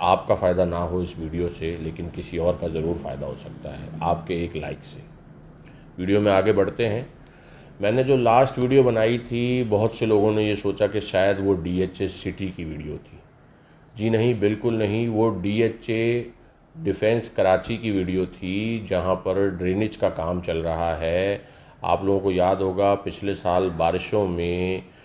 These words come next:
कराची डिफेंस के हालात ऐसे हो गए थे जैसे कि किसी कॉलोनी के हालात होते हैं। चार चार फीट, पाँच पाँच फीट पानी खड़ा हो गया, बहुत सारे कमर्शियल एरिया डूब गए,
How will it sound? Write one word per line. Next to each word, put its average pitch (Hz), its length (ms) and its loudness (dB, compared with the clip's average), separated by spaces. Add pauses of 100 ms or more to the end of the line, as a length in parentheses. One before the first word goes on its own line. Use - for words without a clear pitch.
(220)
कराची 87 460 -2
डिफेंस 90 480 -4
के 98 140 -2
हालात 82 400 0
ऐसे 87 280 -2
हो 85 180 0
गए 90 180 0
थे 87 180 -14 (320)
जैसे 92 400 0
कि 101 160 0
किसी 107 320 -6
कॉलोनी 95 480 0
के 92 140 -4
हालात 76 380 -6
होते 71 220 -14
हैं। 71 300 -16 (500)
चार 95 240 6
चार 98 260 2
फीट, 95 280 -2
पाँच 92 300 -2
पाँच 92 240 -2
फीट - 320 -6
पानी 90 240 -2
खड़ा 90 240 -2
हो 85 180 4
गया, 87 560 0
बहुत 87 320 0
सारे 92 260 0
कमर्शियल 87 540 -2
एरिया 90 340 2
डूब 90 360 0
गए, 82 320 -4